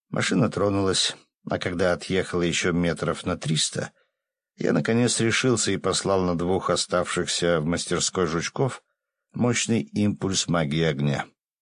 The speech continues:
Полыхнуло знатно. Я оставил только одного наблюдателя — чтобы убедиться, что пламя занялось как надо.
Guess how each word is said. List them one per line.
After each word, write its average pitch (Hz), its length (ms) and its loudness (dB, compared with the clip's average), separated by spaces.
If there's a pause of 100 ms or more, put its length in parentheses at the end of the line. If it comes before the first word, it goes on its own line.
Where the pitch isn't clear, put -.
(880)
Полыхнуло 87 540 0
знатно. 76 720 -4 (520)
Я 139 280 2
оставил 117 480 2
только 101 600 0 (120)
одного 98 500 0
наблюдателя — 71 880 -2 (420)
чтобы 85 300 -2
убедиться, 82 580 -2
что - 220 -4
пламя 110 400 2
занялось 82 500 0
как - 260 -6
надо. - 340 -6